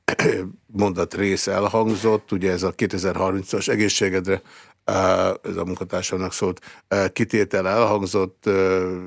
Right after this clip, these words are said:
Navracsis Tibor mondta a bevezető beszédet, aztán Karácsony Gergely, és ő beszélt arról,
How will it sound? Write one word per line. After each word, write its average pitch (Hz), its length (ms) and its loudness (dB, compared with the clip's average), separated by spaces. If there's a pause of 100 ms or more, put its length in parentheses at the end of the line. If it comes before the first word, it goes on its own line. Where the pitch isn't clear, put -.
(320)
Navracsis 95 520 -4
Tibor 92 380 -6
mondta 87 280 -8
a 85 40 -4
bevezető 92 600 -2
beszédet, 90 640 -6
aztán 85 320 -10
Karácsony 95 540 -2
Gergely, 90 460 -2
és 85 440 -4
ő 92 140 -4
beszélt 87 460 -6
arról, 92 540 0